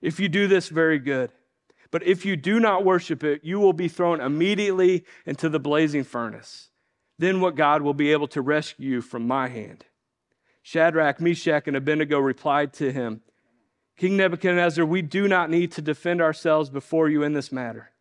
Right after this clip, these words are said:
If we are thrown into the blazing furnace, the God we serve is able to deliver us from it,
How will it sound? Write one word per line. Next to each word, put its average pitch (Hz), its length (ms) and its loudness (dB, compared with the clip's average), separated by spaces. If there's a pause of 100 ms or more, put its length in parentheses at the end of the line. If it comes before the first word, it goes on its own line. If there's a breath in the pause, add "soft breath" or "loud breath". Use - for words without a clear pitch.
(440)
If 147 140 -8
we 208 80 6
are 175 80 6
thrown 202 420 0
into 180 220 -2
the 170 100 0
blazing 170 440 2
furnace, 165 440 -2 (180 loud breath)
the 151 80 -6
God 185 320 4
we 185 100 -2
serve 185 380 2
is 135 140 -6
able 185 360 2
to 175 140 -8
deliver 170 460 2
us 165 140 0
from 156 300 -2
it, 127 200 -6